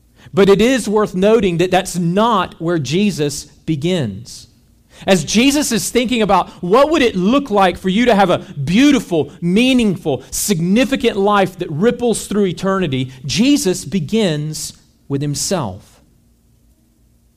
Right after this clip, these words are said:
He doesn't encourage us to think primarily, first of all, about who we are, but about who he is. Jesus begins by saying,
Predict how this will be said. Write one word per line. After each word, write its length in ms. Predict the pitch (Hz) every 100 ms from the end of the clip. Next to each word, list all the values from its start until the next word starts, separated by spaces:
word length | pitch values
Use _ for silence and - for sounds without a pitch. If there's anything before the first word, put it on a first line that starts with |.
| _
He 80 | 196
doesn't 260 | 262 294
encourage 400 | 311 208 254 226
us 140 | 214 208
to 80 | 196
think 300 | 208 196 -
primarily, 640 | 208 196 214 277 233 190
first 360 | 185 240 247 220
of 80 | 175
all, 180 | 170
about 240 | 170 165 156
who 100 | 156
we 280 | 190 269 175
are, 340 | 107 107 127 - _ _ _ _ _
but 120 | 139
about 220 | 139 135 131
who 140 | 127
he 260 | 151 131 98
is. 440 | 95 - - - _ _ _ _ _ _ _ _ _ _ _ _ _ -
Jesus 280 | 196 196 -
begins 500 | 165 175 226 220 -
by 180 | 147
saying, 500 | 135 143 127 123 131